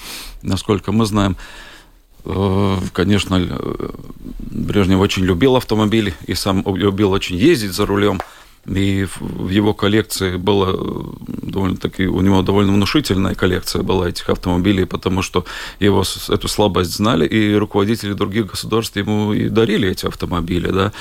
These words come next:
Но этот Rolls-Royce тоже, так сказать, ну, очень нравился ему, и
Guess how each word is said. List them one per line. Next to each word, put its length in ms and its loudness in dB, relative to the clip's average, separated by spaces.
Но 100 4
этот 260 2
Rolls-Royce 640 2
тоже, 240 0
так 200 -6
сказать, 560 0
ну, 680 -4
очень 260 0
нравился 540 2
ему, 340 2
и 240 2